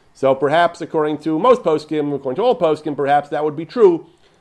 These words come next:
that we can argue that the, the Nazi behavior was so, uh, was so far beyond anything that could possibly be considered traditional usages.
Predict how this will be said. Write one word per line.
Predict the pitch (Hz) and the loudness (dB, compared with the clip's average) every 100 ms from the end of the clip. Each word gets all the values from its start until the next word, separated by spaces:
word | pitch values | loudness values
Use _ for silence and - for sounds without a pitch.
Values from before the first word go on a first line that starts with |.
| _ - | _ -8
that | 135 139 139 | -4 -2 -4
we | |
can | 139 139 | -4 -2
argue | 147 151 139 143 135 | 2 0 0 -4 -2
that | 127 127 127 123 117 | -2 0 -2 -4 -4
the, | 120 113 | -4 -4
the | |
Nazi | 107 127 139 139 | -4 -6 -6 -6
behavior | 120 135 139 123 107 | -4 -2 -2 -4 -4
was | 98 95 | -6 -8
so, | - - 131 131 123 117 110 110 | -10 0 4 6 4 0 0 0
uh, | 107 98 98 92 - _ _ _ _ | 2 2 0 -2 -6 _ _ _ _
was | 98 92 | -8 -8
so | - - 131 123 | -6 2 6 6
far | 123 139 127 107 | 4 2 4 2
beyond | 104 117 123 117 98 | -2 -2 -2 -2 -6
anything | 95 135 127 117 | -6 -6 -6 -8
that | 98 | -8
could | 92 | -12
possibly | - 120 131 120 110 | -6 -6 -6 -8 -10
be | 104 | -10
considered | 104 95 127 120 110 98 87 82 _ _ _ _ _ _ - | -12 -6 -4 -2 -2 -2 -6 -18 _ _ _ _ _ _ -18
traditional | 90 131 131 120 104 | 0 0 2 0 2
usages. | 135 135 104 107 92 | 2 0 -2 0 0